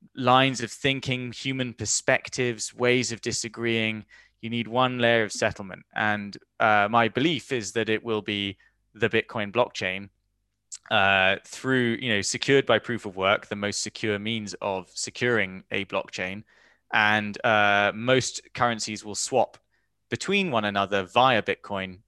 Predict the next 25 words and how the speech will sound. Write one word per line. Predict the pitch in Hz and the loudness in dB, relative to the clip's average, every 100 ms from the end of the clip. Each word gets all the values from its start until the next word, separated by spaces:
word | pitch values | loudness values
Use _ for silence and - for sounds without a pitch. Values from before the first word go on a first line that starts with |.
| - | -12
using | 104 95 98 98 95 - | -8 -6 -6 -8 -12 -6
the | 104 | 0
Lightning | 107 107 101 | 0 0 -8
Network. | 92 95 87 - _ _ _ _ _ - | -8 -6 -8 -10 _ _ _ _ _ 0
Um, | 104 98 | 2 2
that's | 98 127 | 2 0
gonna | - 127 | 0 0
get | 113 - | 0 0
technical, | 165 - 117 104 95 | 0 0 -4 -6 -6
but, | 120 | -6
you | 147 | -2
know, | 131 | -2
to | 107 139 - | 0 0 4
other, | 165 175 | 4 6
another | - 131 160 165 | 4 4 4 4
way | 143 | 6
of | 120 | 4
looking | 113 123 123 107 | 2 -2 -2 -4
at | 98 | -4
the | 110 | -4
kind | - 117 107 | -2 -2 -2
of | - | -6
coin | - 147 139 | -4 -4 -4
thing | 123 104 98 | -6 -8 -6
is, | 95 98 - | -8 -6 -6